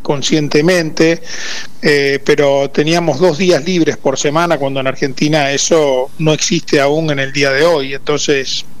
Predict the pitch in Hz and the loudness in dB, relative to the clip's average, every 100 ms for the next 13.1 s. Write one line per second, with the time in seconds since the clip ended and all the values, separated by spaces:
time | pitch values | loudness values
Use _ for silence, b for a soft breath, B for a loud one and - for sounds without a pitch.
0 | - 151 135 131 131 131 208 147 147 143 | -2 0 0 0 -2 -2 -2 -2 -2 0
1 | 170 165 151 151 170 190 180 151 143 - | 2 2 2 0 2 2 2 0 0 -2
2 | 143 147 139 131 135 160 147 220 226 208 | 0 0 0 -2 0 0 2 2 2 0
3 | - 147 139 147 - 185 147 131 - 151 | -2 -2 -2 -4 2 2 2 0 0 -2
4 | 143 147 - - - B B B B B | 0 -2 -2 -8 -10 B B B B B
5 | B - - 151 143 139 135 226 165 147 | B -6 0 0 0 0 -2 0 0 2
6 | 170 147 - 156 151 147 - 202 160 143 | 2 2 2 0 2 0 2 2 2 0
7 | - 139 127 143 156 139 135 - 160 151 | -2 -2 -2 0 0 0 -2 -2 0 2
8 | 175 170 180 156 - 147 147 160 151 147 | 0 0 2 0 0 0 2 2 0 0
9 | 156 196 - 190 165 175 180 185 202 233 | 0 0 0 -4 0 0 0 0 -2 -2
10 | - 240 220 175 - - - 175 160 156 | 0 2 4 2 -2 -10 -10 -10 -6 -2
11 | 160 156 156 185 165 160 170 - - 185 | 0 0 0 2 4 4 2 -2 -6 -4
12 | 143 135 131 175 196 147 - 151 135 - | -2 -2 0 2 2 0 -4 -4 -4 -8